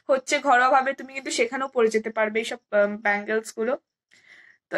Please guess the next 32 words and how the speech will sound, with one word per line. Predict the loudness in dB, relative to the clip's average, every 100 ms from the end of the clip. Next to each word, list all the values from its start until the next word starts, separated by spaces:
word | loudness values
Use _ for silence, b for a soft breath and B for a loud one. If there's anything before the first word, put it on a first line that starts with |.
| -2
এরকম | 0 2 4
টাইপের | 4 4 4
bangles | 2 2 2 2
আর | 0
কি | 0
মা | 0 2
বানিয়েছে। | 2 0 -4 0 2 0 _ -8
এই | -6
দুটো | -2 2
ব্যাঙ্গেলসও | 2 2 0 0 -2
আমি | -2 -4
মানে | -8 -8 -6
পরতে | -2 -2 -2 -6
খুব | -2
পছন্দ | -2 0 -2 -2
করি | -2 -2 -2
আর | -2
কি, | -2
সবগুলো | -2 -2 -4 -4 -2
আর | -2
কি | -2
ইউজ | -2 -2 -2
করা | 0 0
হয়। | 0 -2 -4 _ _ _ _
Basically | -4 0 2 4
আমি | 4 4 2
আর | 2
মাই | 2 0 -2
এগুলো | -2 -2
ইউজ | -2 -4 -2
করে | -2 0
থাকি। | -2 -6 -10